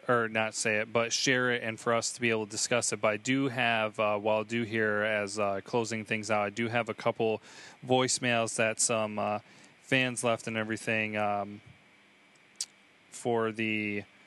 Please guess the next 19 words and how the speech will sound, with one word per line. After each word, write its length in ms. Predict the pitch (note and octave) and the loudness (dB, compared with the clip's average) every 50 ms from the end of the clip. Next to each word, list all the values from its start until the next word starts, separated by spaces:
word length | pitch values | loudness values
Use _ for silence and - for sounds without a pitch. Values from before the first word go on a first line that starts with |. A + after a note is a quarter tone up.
| - - - - - - - - - - _ - | -20 -20 -20 -20 -20 -20 -20 -20 -20 -20 _ -4
show, 520 | - - - D#3+ D3 C#3 C3 C3 C3 C3 B2+ | 0 2 4 6 6 6 4 2 0 -2 -2
and 220 | B2+ B2 A#2+ A#2 | -4 -4 -2 0
we 100 | A#2+ B2 | 0 0
will 140 | A#2+ A#2 A2+ | 0 0 2
go 200 | A#2 A#2+ B2 B2 | 2 2 2 2
ahead 280 | A#2 A2+ A#2+ A#2 A2+ | 0 0 -2 -2 -2
and 220 | A#2+ A#2+ A#2 A#2 A2 | -2 -4 -4 -4 -4
share 340 | - - B2+ B2 A#2+ B2 A#2 | -2 0 2 2 2 2 2
that 400 | A#2+ A#2 A#2 A#2 A2+ A#2+ - - | 2 2 2 2 0 -2 -4 -6
as 480 | B2 A2+ A2 A2 A2 G#2+ G#2+ - - - | -4 -2 0 0 0 0 -2 -2 -4 -4
kind 260 | - - A#2 A2+ A2+ | -2 -2 -2 -2 -2
of 100 | G#2 A2 | -4 -2
we're 160 | A2 A2 G#2+ | -2 -2 -4
closing 460 | - - - B2 A#2+ A2+ A2 A#2 A2+ A2+ | -4 -4 -2 -2 -2 -2 -2 -2 -2 -2
out 200 | A2+ A2+ A#2 B2+ | 0 -2 -2 -4
and 100 | A#2+ A#2 | -4 -6
everything. 680 | A2+ A2+ A#2 G#2+ - - A#2 A2 A2 A2 A2 A2 A2 A2+ - - - - - - _ _ _ _ _ _ _ _ _ _ _ - | -4 -4 -6 -6 -4 -2 0 0 0 -2 -4 -6 -12 -14 -18 -20 -20 -20 -20 -20 _ _ _ _ _ _ _ _ _ _ _ -12
And, 580 | - A#2 A2 A2 G#2+ G#2+ G#2 G#2 G#2 G#2 G2+ - - - - - - - - - - - - - - _ _ _ _ _ - C3+ | -8 -6 -4 -4 -4 -4 -6 -8 -10 -10 -8 -8 -8 -8 -10 -16 -20 -20 -20 -20 -20 -20 -20 -20 -20 _ _ _ _ _ -14 -12
oh, 240 | C#3+ A#2 G#2+ G#2 | -10 -10 -10 -12